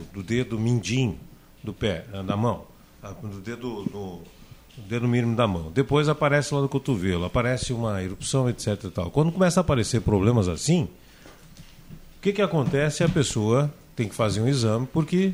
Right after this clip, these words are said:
denota-se um problema maior. Quando começa a aparecer problema em buraco e várias ruas que não são, eh, atendidas, e há muito tempo,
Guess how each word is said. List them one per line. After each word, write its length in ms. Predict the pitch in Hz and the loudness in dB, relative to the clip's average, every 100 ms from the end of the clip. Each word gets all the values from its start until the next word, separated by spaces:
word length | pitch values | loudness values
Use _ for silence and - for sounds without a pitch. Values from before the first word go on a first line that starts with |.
| - | -4
denota-se 840 | 110 117 117 107 131 - 147 - | 0 2 4 4 4 2 0 2
um 80 | 151 | 2
problema 440 | 160 117 120 135 | 4 4 4 4
maior. 360 | 156 135 87 69 - - - - - | 4 4 2 -2 -10 -20 -20 -20 -2
Quando 240 | 180 226 | 0 2
começa 400 | 233 185 120 - | 4 4 4 2
a 20 | 117 | -2
aparecer 400 | 104 90 - 110 | -2 -4 -6 -4
problema 680 | 143 175 117 107 107 95 80 101 | -2 0 0 2 0 -2 -6 -10
em 120 | 117 | -10
buraco 840 | 104 147 110 101 90 80 - 113 | -2 2 4 4 2 -4 -12 -8
e 180 | 113 113 | -2 0
várias 460 | 98 107 98 87 87 | 2 2 2 -2 -4
ruas 260 | 117 107 | -4 -4
que 80 | - | -2
não 180 | 104 95 | 0 0
são, 340 | - 127 113 - - - - - - | 2 2 2 -4 -14 -20 -20 -18 -8
eh, 500 | 104 98 95 90 90 95 | -2 0 0 -2 -4 -6
atendidas, 920 | 98 143 120 98 180 160 92 - - 139 | 0 2 4 4 4 6 2 0 -6 2
e 120 | 131 | 4
há 80 | 113 | 4
muito 340 | 107 185 185 | 4 4 2
tempo, 520 | - 131 160 165 87 | 2 4 4 2 -2